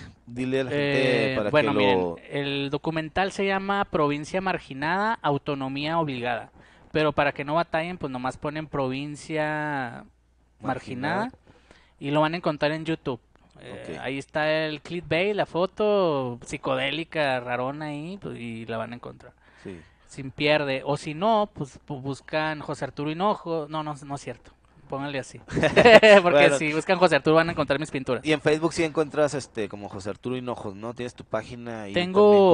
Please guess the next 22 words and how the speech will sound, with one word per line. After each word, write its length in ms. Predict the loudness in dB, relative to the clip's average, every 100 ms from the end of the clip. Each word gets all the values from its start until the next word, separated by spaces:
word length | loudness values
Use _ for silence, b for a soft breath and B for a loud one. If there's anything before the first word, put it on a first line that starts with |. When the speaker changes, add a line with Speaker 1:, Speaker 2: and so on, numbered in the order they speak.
| 8
Speaker 1:
todo 60 | 6
Speaker 2:
de, 120 | 2
Speaker 1:
tu 60 | 2
ma-, 80 | -2
Speaker 2:
también 360 | -2 -2 -2 -4
Speaker 1:
con 80 |
Speaker 2:
mi 60 | -4
Speaker 1:
tu 60 | -2
Speaker 2:
página 260 | -2 -2
de 40 | -4
Speaker 1:
material. 100 | -4
Speaker 2:
Instagram 500 | -4 -6 -4 -6 -6
del 240 | -6 -8
Speaker 1:
Ah, 40 | -8
Speaker 2:
documental. 580 | -10 -10 -10 -4 -2 -2
Speaker 1:
en 80 | -4
Instagram 460 | -12 -10 -10 -10
también. 420 | -14 -16 -16 -18
Speaker 2:
Se 140 | -12 -8
llama 180 | -6 -4
Provincia 400 | -4 -4 -6 -8
Marginada. 600 | -10 -12 -10 -8 -6